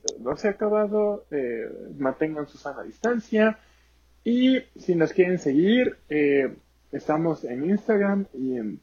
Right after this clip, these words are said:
Twitter como Nefelibat-, arroba nefelibatosPod. Y si quieren seguir a nuestras cuentas personales,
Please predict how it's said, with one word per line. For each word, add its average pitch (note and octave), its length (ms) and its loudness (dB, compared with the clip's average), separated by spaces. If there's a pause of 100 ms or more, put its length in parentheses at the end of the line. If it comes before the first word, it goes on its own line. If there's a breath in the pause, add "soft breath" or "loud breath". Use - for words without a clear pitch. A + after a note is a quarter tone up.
Twitter F#3+ 500 6
como B2 520 -4 (560)
Nefelibat-, D3 500 0
arroba D#3+ 260 4
nefelibatosPod. D#3 840 2 (640)
Y D#3+ 100 4
si - 180 -4
quieren F3+ 280 6
seguir E3 300 6
a E3 40 4
nuestras C#3+ 340 -2
cuentas D#3+ 340 -2
personales, G3 840 2